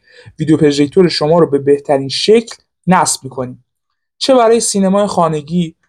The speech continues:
چه اتاق کنفرانس یا کلاس درس هیچ فرقی نمی‌کنه. نصب دقیق و تنظیم کامل تصویر، کاپکشی استاندارد و مشاوره برای بهترین محل نصب فقط بخشی از خدمات ماست.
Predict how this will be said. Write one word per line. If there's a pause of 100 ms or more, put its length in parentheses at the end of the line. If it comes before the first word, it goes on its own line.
(120)
چه
اتاق
کنفرانس (260)
یا
کلاس
درس
هیچ
فرقی
نمی‌کنه. (420)
نصب
دقیق
و
تنظیم
کامل
تصویر، (340)
کاپکشی
استاندارد (380)
و
مشاوره
برای
بهترین
محل
نصب (260)
فقط
بخشی
از
خدمات
ماست.